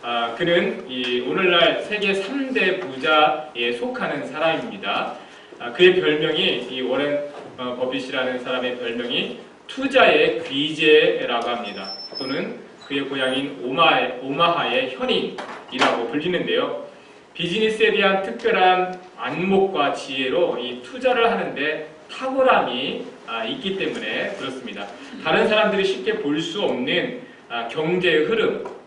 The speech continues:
사업의 전망에 대한 해안으로, 아, 투자를 하여서 크게 성공한 사람입니다. 한마디로 이, 이 워렌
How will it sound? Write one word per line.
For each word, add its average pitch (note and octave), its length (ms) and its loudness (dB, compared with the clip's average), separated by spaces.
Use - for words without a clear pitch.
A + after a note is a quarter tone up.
사업의 G3+ 500 0
전망에 C3 1080 -2
대한 C#3+ 280 0
해안으로, B3 760 2
아, A#2+ 300 -6
투자를 D3+ 340 2
하여서 - 300 2
크게 - 640 -2
성공한 G#3+ 500 0
사람입니다. B2+ 1600 -6
한마디로 F#3+ 840 4
이, D3+ 60 -6
이 C#3+ 60 0
워렌 E3+ 500 2